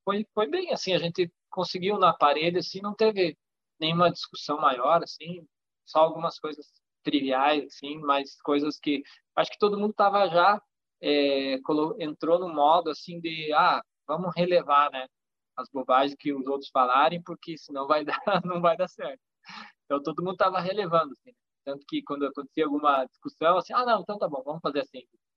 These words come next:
"Ah, eu quero fazer isso aqui." "Ah, tá bom, vamos fazer assim, então." Então, é, né, quem era mais tranquilo, assim, acabava sempre colocando panos quentes ali pra não,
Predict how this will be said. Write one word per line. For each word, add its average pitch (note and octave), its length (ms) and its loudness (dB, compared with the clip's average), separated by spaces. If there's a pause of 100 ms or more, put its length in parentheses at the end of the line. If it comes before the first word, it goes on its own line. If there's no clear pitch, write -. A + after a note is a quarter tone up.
(520)
"Ah, A#3 160 2
eu B3+ 140 6
quero A#3+ 580 -2
fazer G#3+ 260 -12
isso A#3 160 -16
aqui." G3+ 340 -14
"Ah, - 100 -16
tá G3 180 0
bom, E3+ 160 -4
vamos D#3 140 -14
fazer D3+ 200 -10
assim, - 260 -18
então." - 140 -20 (680)
Então, D3+ 720 -2 (140)
é, B2 300 -8
né, C3 320 -10
quem C#3 180 -2
era C3+ 260 2 (100)
mais B2+ 240 0 (100)
tranquilo, C3 500 -6
assim, C#3+ 200 -10
acabava C#3+ 480 4
sempre D#3+ 200 -14
colocando D#3+ 380 -2
panos D3+ 420 -6
quentes D3+ 320 -8
ali C3 240 -6
pra D3 160 -8
não, D3+ 220 -14